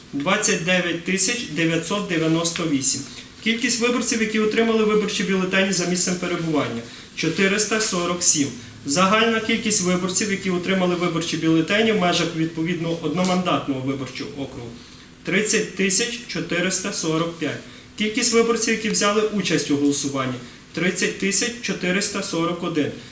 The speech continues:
Кількість виборчих бюлетенів, що не підлягають врахуванню — нуль. Кількість виборчих бюлетенів, визнаних недійсними — тисяча сто дев'яносто. По кандидатах: Бордюк —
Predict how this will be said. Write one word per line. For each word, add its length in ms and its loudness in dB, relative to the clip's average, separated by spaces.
Кількість 380 0
виборчих 460 2
бюлетенів, 520 2
що 160 0
не 80 2
підлягають 540 0
врахуванню — 640 -2
нуль. 300 4
Кількість 380 0
виборчих 440 2
бюлетенів, 540 2
визнаних 540 0
недійсними — 560 0
тисяча 460 -2
сто 380 0
дев'яносто. 640 0
По 160 4
кандидатах: 800 4
Бордюк — 380 2